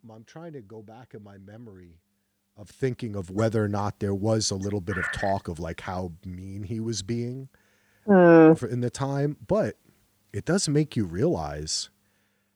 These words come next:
Speaker 1: how, you know, with the recent kerfuffle with Dave Chappelle, right, and his Netflix
Speaker 2: Yeah,
Speaker 1: comedy special,
Speaker 2: yeah.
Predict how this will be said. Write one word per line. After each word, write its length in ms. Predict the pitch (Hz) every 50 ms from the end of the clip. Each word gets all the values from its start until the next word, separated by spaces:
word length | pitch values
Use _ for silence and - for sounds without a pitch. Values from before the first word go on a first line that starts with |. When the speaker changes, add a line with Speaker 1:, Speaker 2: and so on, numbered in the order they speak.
| _ _
Speaker 1:
how, 600 | - 104 98 95 95 90 87 87 85 82 80 82 _ _ _ _ _ _ _ _ _ _ _ _ _ _ _ _ _ _ _ _ _ _ _ _ _ _ _ _ _ _ _ _ _ _ _ _ _ _ _ _ _ _ _
you 140 | 107 104 104
know, 160 | 98 92 92
with 240 | 87 87 90 87 -
the 140 | 98 92 87 -
recent 460 | 98 92 104 131 - - - 107 98
kerfuffle 840 | - - 98 90 - - - 113 123 - - 110 98 90 85 80 78 - _ _ _ _
with 280 | - 90 95 92 85 - _ _ _ _ _ _ _ _ _ _ _
Dave 240 | - 113 110 107 92
Chappelle, 680 | - - - 80 - - 147 180 175 92 73 71 73 - _ _ -
right, 300 | 80 87 104 139 156 -
and 120 | 98 92
his 180 | 104 101 90 -
Netflix 760 | 90 90 104 - - - - 139 147 156 - - - - 165
Speaker 2:
Yeah, 140 | 170 175 156 156 156 151 143 147
Speaker 1:
comedy 200 | 147 147 156 165
special, 440 | - 160 160 135 - 127 127 123 127
Speaker 2:
yeah. 80 | -